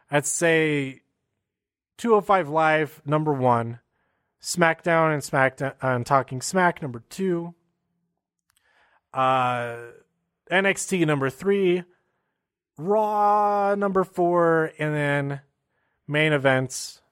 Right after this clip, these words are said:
number five. Um, not that, I mean, it was still pretty good, though.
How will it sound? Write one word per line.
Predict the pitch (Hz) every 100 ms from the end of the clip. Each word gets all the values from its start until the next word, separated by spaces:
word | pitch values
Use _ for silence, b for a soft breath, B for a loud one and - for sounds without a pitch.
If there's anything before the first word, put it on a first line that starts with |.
| _
number | 123 127 127 127 127
five. | - 107 95 87 87 98 _ _ _ _ _ _ _ _ _ _ _ -
Um, | 139 131 127 131
not | 190 254
that, | 190 160 170 - 156 165 -
I | 160
mean, | 151 147 -
it | 196
was | 165
still | - 131
pretty | 117 113 101
good, | 98 92 _
though. | _